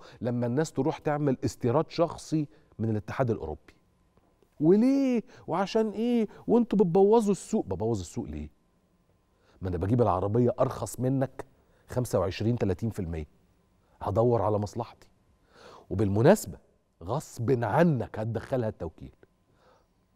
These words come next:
غصب عنك، لأن فيها الانترناشونال وارنتي، الضمان الدولي.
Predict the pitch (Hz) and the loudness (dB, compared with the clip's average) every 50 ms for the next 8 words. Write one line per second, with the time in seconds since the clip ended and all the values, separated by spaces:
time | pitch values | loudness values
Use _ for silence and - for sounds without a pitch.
0 | _ - 101 110 160 175 - - - 135 120 143 131 127 117 131 170 185 165 123 | _ -8 -2 0 0 0 -2 -4 -6 -2 0 0 2 2 2 2 2 2 2 0
1 | 98 85 - _ - - _ _ _ _ _ - 92 107 113 120 113 101 139 151 | -2 -6 -10 _ -20 -20 _ _ _ _ _ -8 -6 -4 -4 -4 -4 0 0 2
2 | 143 143 - 120 104 - 117 104 120 131 127 - 120 107 104 104 98 92 87 - | 2 2 0 -4 -6 -6 -4 -4 -4 -4 -4 -2 -2 0 0 0 0 -2 -4 -6
3 | - - - - - _ - 110 110 110 113 123 127 120 110 95 82 87 71 69 | -12 -18 -20 -20 -20 _ -6 -4 -2 0 2 2 2 2 0 0 -2 -4 -4 -6
4 | - | -8